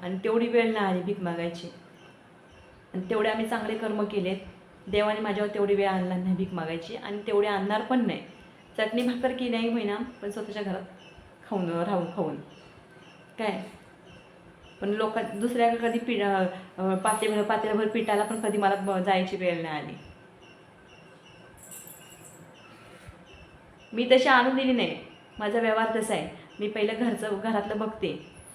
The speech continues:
घरात किराणा वगैरे सगळं व्यवस्थित, स्वतःसाठी उधळपट्टी करत नाही. व्यवहार हा व्यवहार, व्यवहार प्रत्येकाला समजलं पाहिजे कसं करायचं.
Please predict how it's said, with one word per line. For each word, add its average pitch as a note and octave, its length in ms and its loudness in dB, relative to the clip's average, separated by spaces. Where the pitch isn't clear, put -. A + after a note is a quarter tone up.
घरात G3+ 200 4
किराणा G#3+ 340 0
वगैरे G#3 260 4
सगळं G#3 200 -2
व्यवस्थित, G3 440 2
स्वतःसाठी A3+ 420 -2
उधळपट्टी A3+ 460 -2
करत G#3+ 200 0
नाही. G3+ 140 0
व्यवहार G#3+ 300 2
हा A3+ 100 2
व्यवहार, G3+ 300 2
व्यवहार G#3+ 300 0
प्रत्येकाला A#3+ 640 0
समजलं A3+ 320 0
पाहिजे G#3 220 2
कसं G#3 260 -2
करायचं. G#3 560 -2